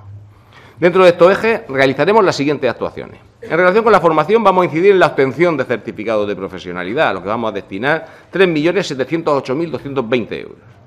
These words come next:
También realizaremos programas formativos y de apoyo al emprendimiento, a los que vamos a destinar ochocientos cuarenta y dos mil quinientos cincuenta euros.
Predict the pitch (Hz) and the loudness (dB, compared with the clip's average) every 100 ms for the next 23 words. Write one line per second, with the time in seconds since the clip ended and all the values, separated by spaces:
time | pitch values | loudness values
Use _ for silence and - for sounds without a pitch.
0 | _ _ _ _ _ - 135 196 202 190 | _ _ _ _ _ -6 -2 0 4 2
1 | 160 160 185 202 240 226 - 135 135 160 | 2 0 0 0 0 -2 -2 0 2 2
2 | 151 131 110 123 220 214 139 123 135 120 | 2 0 0 -4 0 2 2 0 0 -2
3 | 113 104 101 135 185 190 127 139 156 135 | -2 -6 -6 -6 -2 -2 2 0 2 -2
4 | 113 131 202 240 - 139 127 139 175 170 | -2 -4 -2 -2 -4 -4 -4 -4 -6 -2
5 | 151 127 131 156 226 - 151 180 165 123 | -2 -2 -4 -4 -6 -6 -2 0 0 -4
6 | 107 107 95 82 69 55 | -8 -10 -10 -10 -14 -16